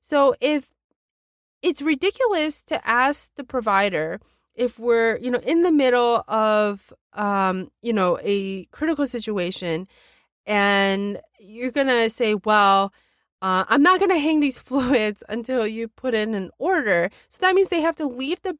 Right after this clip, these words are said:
bedside, put in the order while they're still trying to, you know, figure out and get other things going, um, at the same time.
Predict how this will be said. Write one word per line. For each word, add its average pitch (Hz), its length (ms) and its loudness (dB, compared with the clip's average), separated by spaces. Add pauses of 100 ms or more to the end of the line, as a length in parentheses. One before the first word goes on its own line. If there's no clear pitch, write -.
bedside, 226 640 0
put 277 160 -6
in 302 140 -2
the 262 80 0
order 226 300 0
while 214 220 0
they're 220 120 -2
still 302 240 -6
trying 269 460 -2
to, 233 360 -4
you 220 80 -10
know, 196 140 -4
figure 262 500 -4
out 220 280 2
and 208 160 -6
get 214 260 -2 (420)
other 254 320 2
things 233 340 -4
going, 202 520 -4 (360)
um, 196 220 -4
at 202 160 -6
the 208 80 -10
same 196 300 -6
time. 226 540 -4